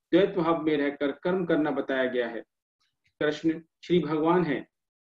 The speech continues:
कृष्ण भावनामृत में कोई द्वैत नहीं रहता। जो कुछ विद्यमान है, वह कृष्ण की शक्ति का प्रतिफल है और कृष्ण सर्वमंगलमय है। अतः कृष्ण भावनामृत में संपन्न सारे कार्य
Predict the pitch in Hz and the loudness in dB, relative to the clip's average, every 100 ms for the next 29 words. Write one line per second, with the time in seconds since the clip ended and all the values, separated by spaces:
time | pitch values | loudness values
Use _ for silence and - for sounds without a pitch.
0 | - 139 165 147 147 165 170 170 170 180 | -2 0 2 2 2 4 4 2 2 2
1 | 175 170 170 170 160 160 156 160 165 143 | 4 6 6 6 0 0 0 2 2 0
2 | 135 107 - _ _ _ _ - 151 160 | -4 -8 -10 _ _ _ _ -2 -2 2
3 | 165 - _ - 135 131 160 175 175 202 | 0 -2 _ -6 -4 -2 0 2 0 -2
4 | - _ _ - 165 185 185 208 180 196 | -6 _ _ 0 0 0 -2 -4 -2 -2
5 | 175 180 - 190 180 170 165 170 165 147 | -2 -6 -6 -2 -2 -2 0 -2 -2 -4
6 | 131 110 _ _ 127 131 - 165 165 185 | -4 -8 _ _ -6 -2 0 0 0 -6
7 | 185 _ - 165 165 165 165 196 185 143 | -6 _ -2 2 4 6 4 4 2 0
8 | 120 - _ _ _ _ 131 143 170 170 | -2 -10 _ _ _ _ -6 0 0 0
9 | - - 190 208 214 190 202 202 185 208 | -10 0 0 0 -2 0 0 0 -2 0
10 | 208 208 _ _ 180 180 220 220 202 180 | 0 0 _ _ -2 -2 0 0 0 0
11 | 190 220 208 180 151 131 | 2 2 2 0 0 -4